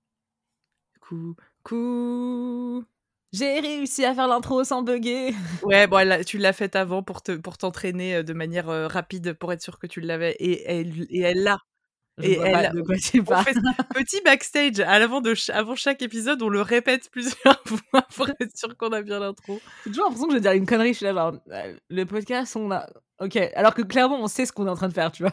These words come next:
Speaker 2: <laughs>
Speaker 1: C'est, puis c'est surtout que, oui, et oui, après, on le fait moins souvent, c'est ce qu'on se disait aussi. Donc, euh, il faut le temps que la machine se, se remette en route, finalement.
Speaker 2: C'est, après deux semaines, tu sais, genre, les muscles fatiguent.
Speaker 1: De ouf.
Speaker 2: La
Speaker 1: Mais c'est,
Speaker 2: mémoire, euh.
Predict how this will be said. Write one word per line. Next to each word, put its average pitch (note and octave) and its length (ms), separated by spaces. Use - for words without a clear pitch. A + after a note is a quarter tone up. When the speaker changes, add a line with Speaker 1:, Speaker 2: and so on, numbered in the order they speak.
Speaker 2:
<laughs> - 460
Speaker 1:
C'est, A3+ 200
puis F3+ 200
c'est G#3 180
surtout A3+ 300
que, - 100
oui, A#3+ 260
et F#3 60
oui, E3+ 160
après, D#4+ 300
on A#3 100
le G3+ 140
fait G#3+ 120
moins G#3 180
souvent, A3+ 280
c'est F#3 160
ce E3+ 60
qu'on F3 120
se F3 60
disait F#3 260
aussi. G3 280
Donc, E3+ 200
euh, D#3+ 100
il F#3 120
faut G3+ 120
le F#3+ 140
temps G#3 140
que - 80
la F3 160
machine F#3 360
se, E3 400
se - 160
remette E3+ 360
en A#3 80
route, - 420
finalement. E3+ 320
Speaker 2:
C'est, - 100
après G3+ 380
deux G#3 160
semaines, A#3 260
tu F#3 80
sais, G#3 160
genre, G3 140
les F3+ 100
muscles F#3+ 320
fatiguent. E3 520
Speaker 1:
De F3 160
ouf. F#3 180
Speaker 2:
La F3 140
Speaker 1:
Mais F#3+ 100
c'est, F#3+ 60
Speaker 2:
mémoire, F#3+ 420
euh. E3+ 320